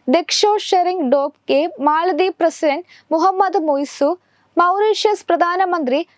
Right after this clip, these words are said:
പ്രവിത് ജുഗ്നോത്ത്, സീഷെൽസ് പ്രസിഡന്റ് വേവൽ രാംകലവൻ തുടങ്ങിയവർ രാഷ്ട്രതലവന്മാർക്കും ചടങ്ങിലേക്ക് ക്ഷണമുണ്ട്.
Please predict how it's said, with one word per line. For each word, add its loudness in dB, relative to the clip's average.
പ്രവിത് 0
ജുഗ്നോത്ത്, -2
സീഷെൽസ് 2
പ്രസിഡന്റ് 0
വേവൽ 0
രാംകലവൻ 0
തുടങ്ങിയവർ 0
രാഷ്ട്രതലവന്മാർക്കും -2
ചടങ്ങിലേക്ക് 0
ക്ഷണമുണ്ട്. -2